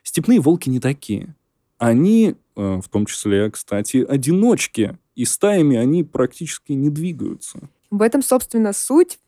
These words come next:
Speaker 2: А главный герой говорит о себе как о степном волке, потому что он одинок, он несчастен.
Speaker 1: Он степной волк по отношению к социуму вокруг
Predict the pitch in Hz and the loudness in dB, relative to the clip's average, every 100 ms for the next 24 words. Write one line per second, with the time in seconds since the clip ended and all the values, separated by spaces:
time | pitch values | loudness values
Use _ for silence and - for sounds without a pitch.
0 | - 175 185 214 220 202 202 202 196 185 | -6 -2 0 2 2 2 2 2 2 2
1 | 180 180 175 165 170 175 165 160 156 - | 2 0 -2 -6 0 0 2 -2 -4 -8
2 | 170 - - 165 156 170 175 165 165 156 | -8 -6 -2 -2 2 4 4 2 -8 -8
3 | - 147 147 - 143 143 - _ _ - | -4 -4 -4 -8 -8 -8 -12 _ _ -6
4 | 147 170 240 381 - - - 156 156 143 | 0 2 4 2 -2 -8 -2 0 0 -4
5 | _ _ _ _ _ 165 - - 214 359 | _ _ _ _ _ -4 -4 -2 0 0
6 | - 330 330 339 131 - 143 165 139 180 | -2 -2 0 0 -2 -4 2 2 4 2
7 | 185 - 139 151 - 170 143 - - 156 | 2 -2 -2 -2 0 0 0 0 4 4
8 | 131 - 95 92 90 - | 4 -4 -8 -8 -14 -18